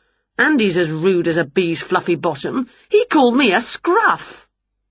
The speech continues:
Wilbur opened one eye.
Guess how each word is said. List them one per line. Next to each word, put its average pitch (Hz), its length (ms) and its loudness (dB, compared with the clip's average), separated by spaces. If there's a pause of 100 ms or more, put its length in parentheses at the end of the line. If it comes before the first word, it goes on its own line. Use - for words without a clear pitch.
(760)
Wilbur 175 560 -2
opened 156 420 -2
one 156 260 0
eye. 151 480 -6